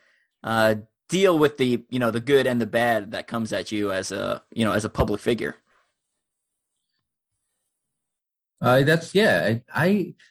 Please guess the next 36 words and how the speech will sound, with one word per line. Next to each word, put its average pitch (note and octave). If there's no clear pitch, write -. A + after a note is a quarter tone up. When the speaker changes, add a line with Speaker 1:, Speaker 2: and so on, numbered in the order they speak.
Speaker 2:
I D3
feel A3+
like, F#3
um, A2+
yeah, D#3
you're A2+
totally B2+
right, G#2+
man. F#2
No G#2
matter G#2+
what, G2+
you're G2
never A2
gonna G2
please F#2
everybody. F#2+
No G#2
matter G#2
what G2
you G2
do, G#2
somebody's G2+
gonna G2+
like A2
it, A2+
somebody's G2
gonna G2+
dislike A2
it, A2
someone's G2+
always G2+
gonna G2
be F#2+
a F2+
hater. G2+